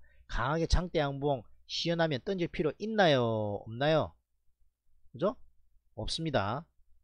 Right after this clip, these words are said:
없어요. 그러나 여기 전고점 인근에서 밀리고 비실비실 거리고 하면, 뭐처럼? 며칠 전에 삼성전기처럼 여기 위에서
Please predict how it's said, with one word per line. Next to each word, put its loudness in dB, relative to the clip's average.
없어요. 2
그러나 2
여기 0
전고점 -2
인근에서 -2
밀리고 -2
비실비실 -6
거리고 2
하면, 0
뭐처럼? 0
며칠 -2
전에 0
삼성전기처럼 -2
여기 0
위에서 4